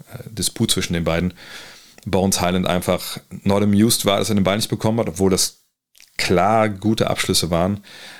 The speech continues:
Äh, und das deckt sich ja mit dem, was wir so gehört haben aus, aus Denver, ne? Dass er eine größere Rolle wollte, mehr spielen, mehr Wehr-, Würfe, bla, bla, bla. Äh, und da hat's dann halt, äh, sich dann halt, also am Frust halt, äh,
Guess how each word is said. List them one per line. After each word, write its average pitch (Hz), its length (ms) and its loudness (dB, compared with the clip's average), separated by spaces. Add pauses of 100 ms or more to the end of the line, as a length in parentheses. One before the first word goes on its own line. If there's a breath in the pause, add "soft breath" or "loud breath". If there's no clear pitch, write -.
(100)
Äh, 92 220 0
und 95 140 2
das 117 140 2
deckt - 220 0
sich 117 60 2
ja 117 40 2
mit 107 140 2
dem, 110 120 4
was 104 160 2
wir 104 120 2
so 98 80 2
gehört 101 240 2
haben 104 120 2
aus, 101 200 0
aus - 160 -6
Denver, 104 320 0
ne? 92 100 0
Dass 101 160 0
er 98 60 4
eine 95 100 0
größere 104 320 2
Rolle 101 240 2
wollte, 101 400 2
mehr 104 180 2
spielen, 101 380 2
mehr 98 160 4
Wehr-, 95 300 2
Würfe, 101 260 2
bla, 92 120 2
bla, 90 80 4
bla. 101 260 2 (760 loud breath)
Äh, - 340 -6
und 98 160 0
da 90 320 2
hat's 104 220 -2
dann 98 180 0
halt, 101 400 0
äh, 104 220 -2
sich 98 160 -2
dann 92 200 2
halt, 95 220 0
also 98 200 0
am 95 100 2
Frust - 240 0
halt, 95 200 0
äh, 101 60 -6